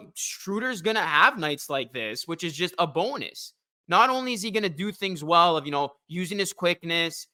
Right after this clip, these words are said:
getting his teammates involved, holding his own defensively, which I think is an underrated part of his game,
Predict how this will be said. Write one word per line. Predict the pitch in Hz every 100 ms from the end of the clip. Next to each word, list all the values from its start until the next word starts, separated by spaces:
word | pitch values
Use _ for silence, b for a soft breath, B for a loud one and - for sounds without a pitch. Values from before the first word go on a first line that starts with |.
| _
getting | 147 165 196
his | 185
teammates | - 180 180 180
involved, | 180 147 151 156 151 151 139 _ _
holding | 170 180 196
his | 202 185
own | 190
defensively, | 180 - 165 156 160 143 156 151
which | 151 147
I |
think | 143 156 147
is | - 143
an | 147 -
underrated | 156 147 151 151 -
part | 147
of | 139
his | 135
game, | 127 135 135